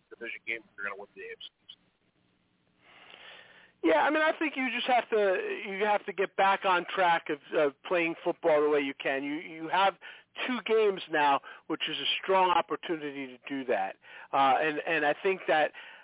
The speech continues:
Speaker 2: we've always said about the running game, the running game's only as good as being able to run when you need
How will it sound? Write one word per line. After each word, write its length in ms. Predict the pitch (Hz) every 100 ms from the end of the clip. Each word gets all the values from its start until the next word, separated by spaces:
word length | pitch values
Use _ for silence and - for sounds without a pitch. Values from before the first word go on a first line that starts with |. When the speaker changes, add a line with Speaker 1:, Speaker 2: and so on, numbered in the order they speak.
| _
Speaker 2:
we've 220 | 175 214
always 280 | 262 330 302 - -
said 160 | 254
about 280 | 220 190 185
the 80 | 180
running 440 | 160 170 185 202
game, 380 | 202 214 214 208
the 80 | 170
running 320 | 196 330 339
game's 260 | 277 262 202
only 260 | 226 233 214
as 120 | 170 -
good 140 | 202
as 80 | 175 180
being 180 | 185
able 200 | 175 165
to 80 | 147
run 300 | 143 156 147
when 180 | 147 135
you 160 | 131 120
need 320 | 123 151